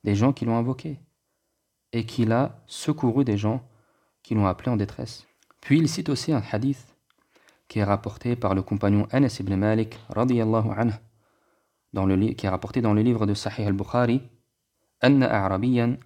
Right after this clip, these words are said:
دخل يوم الجمعة والنبي صلى الله عليه وسلم يخطب، فقال: يا رسول الله، هلك المال وجاع العيال، فادعوا الله لنا. فرفع يديه ودعا،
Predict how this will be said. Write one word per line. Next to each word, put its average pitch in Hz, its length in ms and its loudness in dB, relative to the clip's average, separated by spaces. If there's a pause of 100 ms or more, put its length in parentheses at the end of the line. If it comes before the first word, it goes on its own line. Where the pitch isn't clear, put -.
(160)
دخل 107 460 0
يوم 104 400 2
الجمعة 101 600 0 (500)
والنبي 110 580 4
صلى 104 300 -2
الله 104 400 2
عليه 101 340 0
وسلم 117 440 0
يخطب، 127 360 -2 (540)
فقال: 113 360 2
يا 113 200 2
رسول 110 340 -2
الله، 98 320 -2 (380)
هلك 117 480 0
المال 95 520 0 (240)
وجاع 107 520 2
العيال، 113 520 0 (320)
فادعوا 120 420 0
الله 101 340 2
لنا. 92 380 -4 (380)
فرفع 104 580 0
يديه 117 600 0
ودعا، 98 720 0